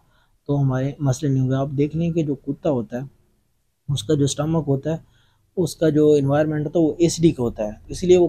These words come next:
कच्चा गोश्त भी खाता है तो उसको हज़म कर ले। तो इससे आप अंदाज़ा लगा सकते हैं कि हमारे लिए मैदे का acid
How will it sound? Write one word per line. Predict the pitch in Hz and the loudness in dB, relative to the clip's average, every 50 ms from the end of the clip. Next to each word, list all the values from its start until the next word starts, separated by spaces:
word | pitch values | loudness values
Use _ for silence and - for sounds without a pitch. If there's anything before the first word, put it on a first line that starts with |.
| - - | 0 -2
कच्चा | 165 - - 190 175 | -4 -2 0 -2 0
गोश्त | 160 175 175 165 - - | 2 0 0 0 -2 -8
भी | 190 - | -10 -10
खाता | - - 143 139 139 147 | -8 -8 -8 -6 -4 -4
है | 143 139 | -6 -2
तो | - 151 151 143 | -2 0 0 0
उसको | 131 - - 156 208 208 208 - | -2 -4 -2 -2 -2 -2 -4 -6
हज़म | - 131 131 143 131 131 | -6 -2 0 0 0 -2
कर | 117 127 127 | -2 -4 -4
ले। | 120 123 120 | -4 -4 -4
तो | - 139 120 | -4 -4 -4
इससे | 120 156 - - 156 | -4 -6 -6 -6 -6
आप | 139 135 - 139 | -6 -6 -6 -8
अंदाज़ा | 131 127 127 131 131 135 | -8 -6 -4 -4 -4 -4
लगा | 131 127 123 131 135 | -4 -6 -6 -8 -10
सकते | 131 131 135 - _ 151 | -12 -12 -16 -18 _ -16
हैं | 151 147 | -14 -10
कि | - | -8
हमारे | 147 135 131 131 139 135 139 | -6 -6 -6 -6 -6 -4 -2
लिए | 139 143 147 135 | 0 0 0 -2
मैदे | 135 135 135 139 147 | -2 -4 -4 -4 -4
का | 135 - 143 - _ _ _ _ _ _ _ _ _ _ _ _ _ - | -6 -6 -12 -18 _ _ _ _ _ _ _ _ _ _ _ _ _ 0
acid | 139 131 - - 151 147 175 | 0 0 2 2 2 2 2